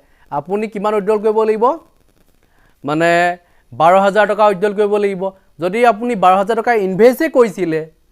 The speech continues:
তেতিয়াহ'লে আপুনি আকৌ বাৰ হাজাৰ টকা পালে।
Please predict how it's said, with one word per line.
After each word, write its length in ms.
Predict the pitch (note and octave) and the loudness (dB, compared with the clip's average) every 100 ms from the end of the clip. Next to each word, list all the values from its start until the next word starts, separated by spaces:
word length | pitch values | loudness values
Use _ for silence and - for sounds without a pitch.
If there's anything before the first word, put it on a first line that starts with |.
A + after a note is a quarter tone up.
| - | -10
তেতিয়াহ'লে 460 | F3+ B3 B3 B3+ | 0 2 2 2
আপুনি 320 | B3+ A3 A#3+ B3 | 0 0 -2 -6
আকৌ 260 | A#3+ C4+ | -2 -2
বাৰ 380 | B3 A#3 F3+ F#3 | 0 0 2 2
হাজাৰ 220 | G3+ A3 | 2 0
টকা 200 | A3 A3+ | -2 -4
পালে। 340 | G#3 F#3+ E3 | -2 -2 -2